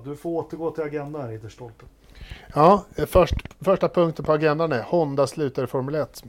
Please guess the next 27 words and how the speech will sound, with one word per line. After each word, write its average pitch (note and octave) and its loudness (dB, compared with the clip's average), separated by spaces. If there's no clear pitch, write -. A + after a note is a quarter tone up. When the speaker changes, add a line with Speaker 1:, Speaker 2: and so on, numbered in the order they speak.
Speaker 1:
Mm. D3+ -6
Speaker 2:
men C3+ -2
skriver C#3 -4
långtidskontrakt C3 -2
med C3 -6
Indy, D3+ -6
bara C3+ 2
så D3+ -6
du D3 -4
vet. D#3+ -6
Speaker 1:
Ja, E3 6
ska C3 -4
vi, C#3+ 4
Speaker 2:
Eh. C#3+ 6
Speaker 1:
ska - 2
vi D#3 6
köra G3 8
den B2+ 2
då? A#2+ 0
Speaker 2:
Nej, C#3+ -2
nu C3+ -6
tycker C3+ -2
jag C3+ -2
vi B2+ -4
skiter D3 -4
i C#3 0
den. A#2+ -4